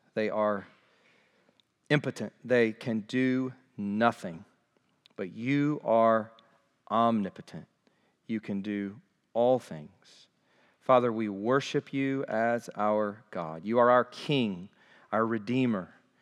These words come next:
You are our heavenly Father. We come to you in the name of Jesus Christ. We thank you for what you have done for us through Jesus Christ, that you have called us out of darkness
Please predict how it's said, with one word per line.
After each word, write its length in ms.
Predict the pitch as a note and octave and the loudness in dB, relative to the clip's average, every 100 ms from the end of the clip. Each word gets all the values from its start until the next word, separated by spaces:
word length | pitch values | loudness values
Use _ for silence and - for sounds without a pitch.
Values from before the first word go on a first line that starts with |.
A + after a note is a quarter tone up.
| _ _ _ - | _ _ _ -4
You 140 | A2 | 0
are 120 | G#2 | 0
our 220 | - G#2 F#2+ | 0 -2 -4
heavenly 720 | - B2 A#2 A#2+ A#2+ A#2 A2+ _ _ _ _ | -2 -2 0 -2 -2 -4 -6 _ _ _ _
Father. 480 | _ F#2 E2 F2 E2+ _ _ _ _ | _ -2 -2 -4 -16 _ _ _ _
We 80 | A2+ | -12
come 380 | - - D#3+ D#3+ | -6 4 4 4
to 100 | B2 | -2
you 200 | A2+ G#2 | -4 -4
in 180 | A2 A2 | -2 -2
the 80 | |
name 380 | G#2+ A2 A#2+ B2 B2+ | 0 0 0 -2 -6
of 140 | G#2+ | -8
Jesus 400 | - A2+ G#2+ G#2 | -4 -4 -4 -10
Christ. 440 | - F#2 F2 - | -6 -6 -6 -10
We 100 | G#2 | -14
thank 500 | F#2 - C#3+ D3 - | -8 0 2 2 -2
you 100 | G#2 | -8
for 340 | F2+ - G#2+ G2 - - - - | -8 -6 -4 -6 -10 -20 -20 -12
what 260 | A#2 C#3+ D3 | 2 4 4
you 140 | C#3+ | 0
have 380 | B2+ C3+ A#2 A2 | 0 0 0 2
done 260 | D3 E3 F3+ | 6 6 4
for 240 | - G#2+ | 0 0
us 220 | G2 F#2+ | 0 -2
through 340 | - B2+ C3 C3 | -6 -4 -2 -2
Jesus 420 | A2+ A#2 G#2+ G#2 | -2 -4 -4 -10
Christ, 380 | - F2+ F2 - | -6 -4 -4 -6
that 120 | - | -8
you 100 | A2 | -4
have 180 | G#2 - | -6 -8
called 460 | - C#3+ C#3+ C#3+ | 0 4 6 6
us 220 | A2 F#2 - | 2 0 0
out 160 | B2 C3 | 2 2
of 100 | A#2 | 4
darkness 560 | C3 B2+ C3 B2 - | 4 4 0 -4 -6